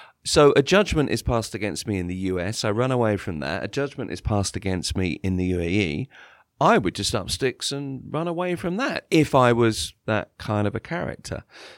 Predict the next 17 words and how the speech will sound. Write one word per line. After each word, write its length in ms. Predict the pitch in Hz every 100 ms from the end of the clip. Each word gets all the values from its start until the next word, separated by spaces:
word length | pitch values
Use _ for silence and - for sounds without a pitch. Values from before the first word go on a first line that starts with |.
| -
So 200 | 160 - _ _ -
how 580 | 156 170 180 160 85 - _ _
do 100 | -
you 60 | 180
enforce 420 | 165 139 156 139
a 40 | -
judgment 380 | 147 139 143
when 120 | 110 127
a 40 |
person 400 | - 131 - 123
could 220 | - 123
just 260 | - 131 - -
leave 400 | 120 135 143 -
the 80 | 135
U 160 | 135
A 40 | 143
E? 280 | 190 262